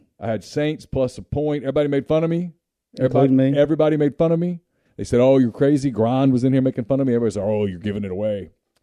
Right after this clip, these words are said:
Speaker 1: Twenty-four to nothing. Twenty-four to nothing. I took that personal. Just want you to know. I took that personal. Saints,
Speaker 2: <sighs>
Speaker 1: New Orleans Saints,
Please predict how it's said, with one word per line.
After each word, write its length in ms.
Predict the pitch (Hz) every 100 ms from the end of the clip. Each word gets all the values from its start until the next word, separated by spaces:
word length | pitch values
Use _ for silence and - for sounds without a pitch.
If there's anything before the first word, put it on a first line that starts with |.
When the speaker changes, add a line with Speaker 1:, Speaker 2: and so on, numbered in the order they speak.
| _
Speaker 1:
Twenty-four 420 | - 117 104 98 90
to 80 |
nothing. 300 | 90 85 78 _ _ _ _ _
Twenty-four 380 | - 180 160 156
to 80 | 139
nothing. 260 | 120 - - _ _
I 80 | 208
took 240 | - 277
that 160 | 208 -
personal. 460 | 156 - 92 101 _ _
Just 80 | -
want 180 | 135 135
you 60 |
to 60 | 120
know. 160 | 104 85
I 60 |
took 180 | - -
that 180 | 214 180
personal. 300 | 190 147 98
Saints, 560 | - 180 202 220 - 247
Speaker 2:
<sighs> 0 |
Speaker 1:
New 420 | 220 180 123 147
Orleans 340 | 170 180 160
Saints, 320 | 175 175 151